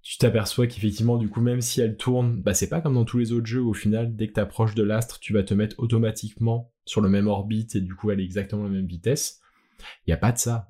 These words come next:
à part avec les gros astres où ça fonctionne effectivement un peu mieux, hormis l'atterrissage. T'as vraiment ce truc de, t'as, tu vas avoir des planètes presque qui sont là pour t'apprendre à manier le vaisseau, vraiment sur le,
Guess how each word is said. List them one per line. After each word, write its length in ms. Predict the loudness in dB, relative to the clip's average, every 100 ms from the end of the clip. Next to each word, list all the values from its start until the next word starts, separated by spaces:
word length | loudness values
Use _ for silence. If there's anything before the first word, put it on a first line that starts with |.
| -8
à 100 | -2
part 180 | 2
avec 200 | 2 2
les 80 | -2
gros 400 | -2 0 0 2
astres 220 | 0 -2 -6
où 40 |
ça 140 | -6
fonctionne 520 | -4 -4 -4 0 0 -2
effectivement 480 | -6 -8 -2 -2
un 40 | -2
peu 120 | -2
mieux, 280 | 0 0 -2 -6
hormis 240 | -2 0
l'atterrissage. 720 | -2 -2 -4 -4 0 -2 -2 -12 -20 -20 _ _ _ _ _ _
T'as 140 | 2 2
vraiment 280 | 4 2
ce 140 | 2 -2
truc 360 | -2 -4 -2 0
de, 300 | 0 -2 _ -12 0
t'as, 120 | 0
tu 200 | 0 0
vas 60 | 2
avoir 160 | 2
des 80 | 0
planètes 400 | 0 0 0 -2
presque 220 | -4 -4 -8
qui 100 | -6
sont 160 | 0 2
là 260 | 0 -4 _ _ _ _
pour 220 | -4 -2
t'apprendre 380 | 0 0 2 2
à 40 | 2
manier 280 | 2 2
le 500 | 2 0 0 -2 -4
vaisseau, 540 | -4 -4 -2 0 0 -2 _ _ _ _
vraiment 280 | 0 4 4
sur 180 | 2 0
le, 180 | 0